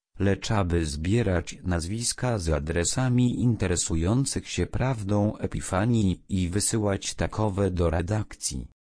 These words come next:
Możecie także nadmienić, jaki całkowity numer życzycie sobie, abyśmy im wysłali.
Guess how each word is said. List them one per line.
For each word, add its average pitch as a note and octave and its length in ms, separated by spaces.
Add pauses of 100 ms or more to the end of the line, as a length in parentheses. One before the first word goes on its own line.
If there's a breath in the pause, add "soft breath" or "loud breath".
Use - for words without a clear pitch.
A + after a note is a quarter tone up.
(140)
Możecie F#2 640
także A#2 480
nadmienić, E2 1000 (220)
jaki D2+ 460
całkowity F#2 760
numer A#2+ 480
życzycie E2+ 560
sobie, A#1+ 580 (220)
abyśmy B2+ 600
im F2 420
wysłali. C2+ 760